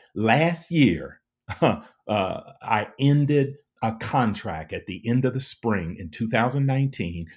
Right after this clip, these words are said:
where I was designing in, here in, uh, Westchester, Ohio,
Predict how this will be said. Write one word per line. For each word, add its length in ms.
where 200
I 160
was 180
designing 800
in, 180
here 280
in, 200
uh, 240
Westchester, 760
Ohio, 520